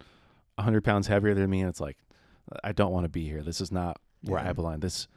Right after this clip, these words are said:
Speaker 1: I mean, sometimes it was literally scary. Like, "I don't know what
Speaker 2: Yeah.
Speaker 1: these guys are gonna do to me."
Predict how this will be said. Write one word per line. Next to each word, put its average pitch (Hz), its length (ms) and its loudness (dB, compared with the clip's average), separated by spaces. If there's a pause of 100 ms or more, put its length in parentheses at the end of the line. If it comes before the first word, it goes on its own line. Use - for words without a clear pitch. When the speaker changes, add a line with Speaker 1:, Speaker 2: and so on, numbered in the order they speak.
Speaker 1:
I 104 60 -6
mean, 101 120 0
sometimes 104 300 2
it 92 60 4
was 90 240 2
literally 85 340 -4
scary. 78 320 -8
Like, 78 240 -12
"I 98 60 -6
don't 95 80 -2
know 87 80 0
what 85 80 -2
Speaker 2:
Yeah. 87 60 -10
Speaker 1:
these 85 100 -6
guys 80 200 -8
are 76 40 -14
gonna 78 160 -8
do 82 160 -6
to - 100 -10
me." 80 160 -10